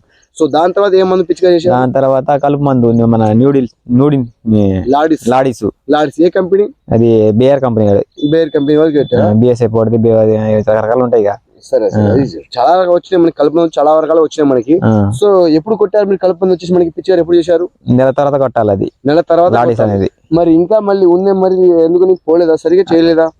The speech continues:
Speaker 2: చేసినాంలే కానీ ఇక్కడ కొంచెం నీళ్ళు ఆగినాయి, కొంచెం ఆగ-, పోలే.
Speaker 1: వాటర్ ప్రాబ్లం కొంచెం ఎక్కువ ఉండడం వల్ల ఇక్కడ
Speaker 2: ఆ.
Speaker 1: అయింది. లోన
Speaker 2: ఆ.
Speaker 1: కూడా కలుపు కొంచెం లైట్ గా ఉందిగా మరి?
Speaker 2: లోన లేదు, మొత్తం చనిపోయింది.
Speaker 1: మొత్తం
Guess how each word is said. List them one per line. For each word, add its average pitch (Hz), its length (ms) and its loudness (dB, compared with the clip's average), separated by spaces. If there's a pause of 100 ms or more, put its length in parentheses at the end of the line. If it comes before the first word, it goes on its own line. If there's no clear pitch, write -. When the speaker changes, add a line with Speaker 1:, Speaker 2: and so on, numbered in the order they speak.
(120)
Speaker 2:
చేసినాంలే 147 480 0
కానీ 143 260 0
ఇక్కడ 135 220 -2
కొంచెం 123 460 0
నీళ్ళు 143 200 2
ఆగినాయి, 135 340 -2
కొంచెం 120 280 -2 (160)
ఆగ-, 113 500 -2 (100)
పోలే. 131 240 0
Speaker 1:
వాటర్ 156 320 -2
ప్రాబ్లం 170 240 0
కొంచెం 151 240 -2
ఎక్కువ 160 280 -2
ఉండడం 151 200 0
వల్ల 165 140 0
ఇక్కడ 160 580 0
Speaker 2:
ఆ. 110 260 0
Speaker 1:
అయింది. 143 260 0
లోన 165 220 0
Speaker 2:
ఆ. 190 180 0
Speaker 1:
కూడా 175 280 0
కలుపు 180 260 -2
కొంచెం 180 260 -2
లైట్ 175 160 0
గా 180 100 2
ఉందిగా 175 200 2
మరి? 175 240 -2 (100)
Speaker 2:
లోన 127 220 2
లేదు, 127 260 2
మొత్తం 120 280 -2
చనిపోయింది. 110 440 0 (480)
Speaker 1:
మొత్తం 143 200 -4